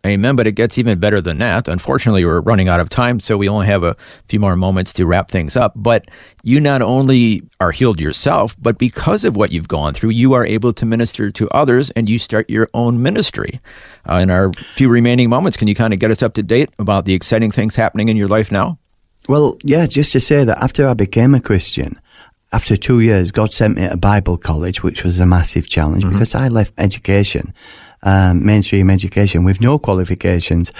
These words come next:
Speaker 2: But, um, but yeah, God sent me to Bible college. I, I, I remember crying out to God, "Lord, I can't do that."
Speaker 1: Hmm.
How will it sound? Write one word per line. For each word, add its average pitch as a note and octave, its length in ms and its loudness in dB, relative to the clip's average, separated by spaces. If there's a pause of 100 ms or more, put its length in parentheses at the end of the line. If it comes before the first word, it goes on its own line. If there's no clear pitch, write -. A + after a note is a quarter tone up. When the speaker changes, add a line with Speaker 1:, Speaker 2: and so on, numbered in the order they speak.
(380)
Speaker 2:
But, - 400 -4
um, A#2+ 220 2
but B2+ 120 2
yeah, E3 160 4
God C#3 200 0
sent C3 200 0
me F2 80 0
to F#2+ 80 -4
Bible A#2+ 360 0
college. F#2 360 0
I, B2+ 140 0 (100)
I, F3+ 80 -2 (200)
I - 20 6
remember G3 400 4
crying D#3+ 340 2
out D#3 180 2
to C#3 100 2
God, C#3+ 260 0
"Lord, A#3+ 240 4
I G#3+ 80 0
can't A#3 320 2
do B3 220 4
that." A#3 340 -2
Speaker 1:
Hmm. G#2 280 0